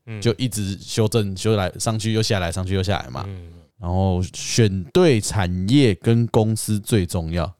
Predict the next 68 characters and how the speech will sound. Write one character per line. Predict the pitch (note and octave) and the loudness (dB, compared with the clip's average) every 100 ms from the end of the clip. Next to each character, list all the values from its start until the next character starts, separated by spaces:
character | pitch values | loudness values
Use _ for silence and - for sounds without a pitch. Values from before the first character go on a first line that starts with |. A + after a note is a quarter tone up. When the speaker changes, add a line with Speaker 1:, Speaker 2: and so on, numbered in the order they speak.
| _ - | _ -6
Speaker 2:
这， | - - | -6 -2
这， | A#2+ A#2+ | -2 0
我 | G2 | -2
觉 | F#2 A2+ | 0 0
得 | |
这 | A2 | 2
是 | A2+ F#2+ | -2 -4
每 | F#2 | -2
一 | A2 | 0
年 | G2+ | 0
都 | F#2 G2 | 2 2
要 | F#3+ F3+ | 2 2
啦。 | C3+ | 2
Speaker 1:
对， | A#2+ | 2
对， | A#2 | 2
对， | C#3+ | 2
Speaker 2:
这， | A#2 | 4
这 | D3 | 4
就 | C#3+ | 4
是 | C3+ | 2
废 | - C#3 A2+ | 4 2 4
话。 | C#3+ | 2
Speaker 1:
废 | |
话。 | C3 G#2 - _ - | 4 0 -6 _ -4
除 | - | 2
非 | D#3+ F#3+ | 4 4
你 | C#3 | 2
大 | E3+ C#3+ | 0 0
牛 | B2 B2+ | 0 -2
市 | - C3 F#2+ | -2 -2 -4
啊， | D#2+ - - | -6 -18 -2
Speaker 2:
对。 | A#2 | 2
Speaker 1:
什 | F#2 | 2
么 | D#2 | 2
都 | D3+ | 0
涨 | D#3 A#2 F2+ | 0 -2 -6
了。 | E2+ - - | -14 -16 -2
Speaker 2:
对 | G2 | 0
啊。 | F#2 E2 D#2 | 2 0 -2
Speaker 1:
哎， | D#2 | -2
但 | A#2 A#2 | -2 -2
是 | |
没 | A2+ | -2
有 | G#2 F#2+ | -2 -2
嘛。 | E2+ - | -8 -10
Speaker 2:
大 | - A#2 | 0 2
概 | A2 A2 | 4 4
就 | G#2 A2 G#2+ G2 | 2 2 2 2
这 | B2 | 0
些， | A#2+ C#3+ - - | 2 2 0 -6
对。 | G2 - - | -6 -6 -16
所 | - A2+ | -2 2
以 | A#2 | 2
其 | - G#2+ | 0 -2
实 | A2 G#2 _ - | 0 -2 _ -10
去 | - G3 C3+ | 0 4 4
年 | G#2 F2+ E2+ F#2 G2 - - | 4 0 -2 -4 -6 -10 0
预 | C#3 | 0
测 | A2+ A#2+ | 4 4
的 | F2 D#2 | 2 -4
还， | - F2+ F2+ E2+ F2 - | -4 -2 -2 -4 -10 -14
现 | - A#2+ | 0 4
在 | A2 G#2+ | 6 6
我 | |
们 | F2 F2 | 6 2
回 | F#2 | 2
头 | F#2+ F2+ | 2 0
看， | F2 G#2 F2 | 2 0 0